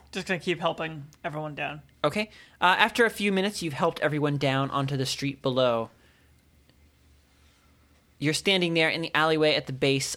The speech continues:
Speaker 2: of, uh, Roger and Peck's house. The mist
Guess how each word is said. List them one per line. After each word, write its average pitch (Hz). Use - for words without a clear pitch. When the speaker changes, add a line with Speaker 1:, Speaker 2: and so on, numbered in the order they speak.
Speaker 2:
of, 131
uh, 135
Roger 131
and 131
Peck's 131
house. -
The 143
mist 151